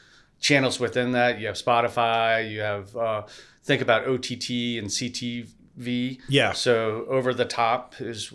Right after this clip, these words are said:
Speaker 1: O T T.
Speaker 2: Yeah.
Speaker 1: And it becomes a very cost-effective way to run streaming video before segments on Hulu or, or,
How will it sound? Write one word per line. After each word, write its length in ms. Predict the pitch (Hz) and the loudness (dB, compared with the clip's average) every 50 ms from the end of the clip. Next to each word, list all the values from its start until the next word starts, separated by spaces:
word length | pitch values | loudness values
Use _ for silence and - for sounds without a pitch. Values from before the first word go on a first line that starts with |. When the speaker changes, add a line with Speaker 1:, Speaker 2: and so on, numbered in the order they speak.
| - - | -8 -6
Speaker 1:
O 100 | 135 120 | -6 -4
T 200 | - - 107 117 | -4 -4 -6 -6
T. 380 | - - 127 123 127 127 - - - - - | -6 -6 -4 -4 -4 -4 -6 -12 -18 -8 -2
Speaker 2:
Yeah. 240 | 123 131 113 98 - - - | 2 2 2 2 -2 -6 -4
Speaker 1:
And 500 | 131 135 127 123 120 117 113 113 113 113 | 0 2 2 4 2 2 0 -2 -4 -6
it 240 | - 135 131 123 107 | -6 -6 -6 -6 -6
becomes 380 | 127 120 - 123 117 110 104 | -8 -4 -2 -2 -2 -2 -2
a 160 | 120 113 110 110 | -4 -4 -4 -4
very 340 | 107 110 123 120 117 113 | -4 -2 0 0 0 0
cost-effective 760 | 113 - 117 117 110 - - - 113 - 123 113 - - 107 101 | -2 -2 -2 -2 -2 -4 -6 -10 -8 -4 -4 -4 -4 -6 -12 -6
way 260 | 110 113 110 110 113 | -4 -4 -2 -2 -4
to 140 | 110 - 120 | -6 -8 -8
run 480 | 104 113 113 113 110 110 110 107 104 104 | -8 -8 -6 -6 -6 -8 -10 -10 -8 -8
streaming 640 | - - - 139 127 123 117 113 110 107 98 - - - _ _ - - | -6 -4 -2 -2 -2 -2 -4 -6 -8 -10 -14 -16 -20 -20 _ _ -2 0
video 420 | 139 131 135 123 117 110 110 110 | 2 2 2 2 2 0 0 -2
before 520 | 107 117 113 - 123 120 117 117 113 110 | -4 -6 -8 -6 -2 -2 0 0 -2 -2
segments 460 | 107 - - 123 113 120 123 113 - - | -2 0 0 0 0 -2 -4 -6 -4 -4
on 200 | 120 117 117 107 | -4 -4 -4 -2
Hulu 440 | 131 135 123 117 110 107 104 104 | 0 0 0 0 -2 -4 -4 -4
or, 340 | 104 104 104 104 107 104 101 | -4 -4 -4 -4 -4 -6 -6
or, 400 | 104 117 120 113 110 107 107 107 | -6 -6 -6 -4 -4 -6 -8 -10